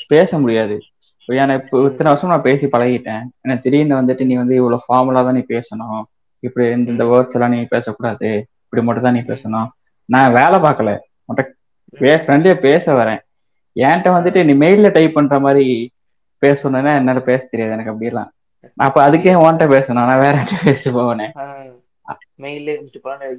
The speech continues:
Speaker 2: ஏ ஐ கிட்டே பேசிட்டு போலாம், இல்ல ஹைக் நட்டாஷாலாம் இருக்கு, அவகிட்டே பேசிட்டு போலாம்.
Speaker 1: ஆ, நட்டாஷா கூட சொல்லி பேசுறதெல்லாம் புரிஞ்சுக்குது, அதான் <laughs> ஜோக் அடிச்சா புரிஞ்சுக்கும், இவனுங்க புரிஞ்சுக்க மாட்டானுங்க.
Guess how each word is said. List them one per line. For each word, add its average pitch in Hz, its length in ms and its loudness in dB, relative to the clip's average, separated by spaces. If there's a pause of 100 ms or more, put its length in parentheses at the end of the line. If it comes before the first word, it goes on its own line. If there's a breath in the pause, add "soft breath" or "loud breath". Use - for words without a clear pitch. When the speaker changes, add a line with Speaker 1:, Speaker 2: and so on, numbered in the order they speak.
(160)
Speaker 2:
ஏ 139 160 -6
ஐ 147 120 -2
கிட்டே 131 200 -8
பேசிட்டு 127 280 -14
போலாம், 117 340 -16
இல்ல 120 120 -16
ஹைக் 117 300 -14
நட்டாஷாலாம் 123 520 -16
இருக்கு, 113 220 -20
அவகிட்டே 120 280 -18
பேசிட்டு 117 260 -20
போலாம். 107 260 -20 (760)
Speaker 1:
ஆ, - 60 -10 (100)
நட்டாஷா 175 420 4
கூட 190 220 6
சொல்லி 160 240 2
பேசுறதெல்லாம் 160 540 4
புரிஞ்சுக்குது, 143 480 0 (300)
அதான் 127 320 2
<laughs> 143 460 6
ஜோக் 143 200 4
அடிச்சா 143 200 -2
புரிஞ்சுக்கும், 135 480 -2
இவனுங்க 143 300 -4
புரிஞ்சுக்க 135 320 -8
மாட்டானுங்க. 117 360 -10